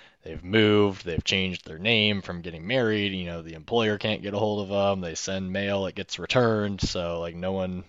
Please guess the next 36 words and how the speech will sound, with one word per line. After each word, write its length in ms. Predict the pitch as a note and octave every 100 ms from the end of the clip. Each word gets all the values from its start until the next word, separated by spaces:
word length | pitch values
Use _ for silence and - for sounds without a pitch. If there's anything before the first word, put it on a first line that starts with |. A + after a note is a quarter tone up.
| _ _ F2
and, 160 | E2
and 300 | E2 D#2+ D2+ - _ _ _ _
there's 260 | F#2+ E2
just, 220 | E2+ E2 - _ _ _ _ _ _ _ _ _ _ _
the 80 | -
money's 420 | D#2+ F#2 F#2+ E2+ E2+
e-, 20 |
e-, 540 | C#2+ F2 E2 F#2 F#2+ -
essentially 460 | F2+ G2 - G2+
lost. 640 | F#2+ C#3+ - - - - - G2+
Um, 400 | F2 D#2+ D#2 D#2
so 280 | G2+ F2+ - - - -
supposedly 420 | - C3+ C#3+ C3+ C3
there's, 260 | B2 G2+ - A2
right 180 | C3 C3
now 220 | C#3 C#3
there's, 380 | B2+ G#2+ F#2 -
I 100 | G2+
think, 220 | G2+ G#2+ -
state 560 | - - A2 - -
databases 760 | - E3 F3 F3+ F#3 G3+ G3+ A3
where 100 | C3+
you 100 | B2
can, 140 | A2 A2
like, 240 | G#2 -
search 580 | - A#2+ A2+ - - - -
at 200 | G#2 -
the 80 |
state 480 | F#2 - - G#2 -
level 400 | B2+ C3 C#3+ D3+
for 440 | - C#3+ C#3 C#3 C3+
missing 420 | C3 C#3+ C#3+ C#3+
accounts, 720 | C#3 - C#3 D#3 - - -
lost 320 | C#3 C3 C3 -
account 300 | - C3 C3+
holders, 480 | D3+ D3+ D#3 E3